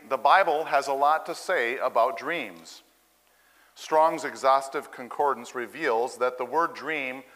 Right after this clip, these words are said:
occurs ninety-eight times in Scripture.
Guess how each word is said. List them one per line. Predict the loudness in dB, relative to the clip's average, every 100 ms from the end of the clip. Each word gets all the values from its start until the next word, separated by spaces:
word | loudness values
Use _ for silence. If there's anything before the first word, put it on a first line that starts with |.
| -12
occurs | -12 -2 0 2 0 -4 -6
ninety-eight | 0 0 0 -4 -2 -2 -4
times | -6 -4 -2 -4 -12 -20 _ _
in | -12 -10
Scripture. | -6 -6 -4 -6 -6